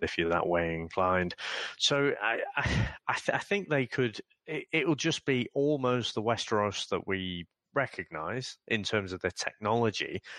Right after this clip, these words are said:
but just different characters. It'll probably be about, you know, Aegon Targaryen and, you know, uniting the kingdoms and whatever. So I think there's loads of stories they could tell there.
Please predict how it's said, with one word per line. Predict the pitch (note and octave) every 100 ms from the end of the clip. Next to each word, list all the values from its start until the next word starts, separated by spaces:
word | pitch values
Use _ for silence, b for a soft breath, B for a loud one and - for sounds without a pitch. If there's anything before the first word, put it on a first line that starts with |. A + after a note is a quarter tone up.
| B B _ -
but | G#2+ - -
just | G#2 F#2
different | - G2 - G2
characters. | - F#2+ F#2 - D#2+ D#2 -
It'll | F2
probably | E2 G#2+ G2 F#2
be | F2+ F2
about, | E2+ E2+ E2+ E2+ -
you | E2+
know, | D#2 D#2+
Aegon | F#2 F2 F2 E2+ -
Targaryen | E2 E2 D#2+ E2 E2 E2 D#2+ D#2+
and, | D2+
you | - E2+
know, | D#2+ - _ _ -
uniting | C#3 G2 F#2 F#2 - F#2
the | F2
kingdoms | - F#2 F2+ E2+ E2+ E2
and | E2+
whatever. | D#2+ F2 F2 B B B
So | - C#3+
I | -
think | F3+ C3+
there's | B2 A2+
loads | A#2 A#2 A#2+ A#2 G2+
of | F#2+
stories | - G2+ G2 F2+
they | -
could | - F2+
tell | - F2+ E2+
there. | E2